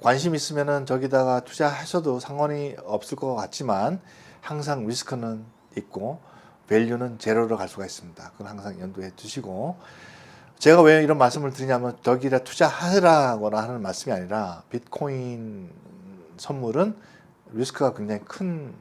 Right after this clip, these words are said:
기업인데도 불과-, 아, 아, 금융 상품인데도 불구하고, 어, 지금 세 군데에서 티디가 지금 하고 있고요. 골드만삭스는 갤럭시 디지털 홀딩이라는 회사랑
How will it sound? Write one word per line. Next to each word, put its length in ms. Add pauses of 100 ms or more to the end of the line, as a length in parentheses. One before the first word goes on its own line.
(120)
기업인데도 500
불과-, 380
아, 160 (420)
아, 340
금융 260
상품인데도 580
불구하고, 720 (600)
어, 360
지금 240
세 180
군데에서 880 (1000)
티디가 480
지금 160
하고 200
있고요. 400 (320)
골드만삭스는 920
갤럭시 540
디지털 360
홀딩이라는 540
회사랑 400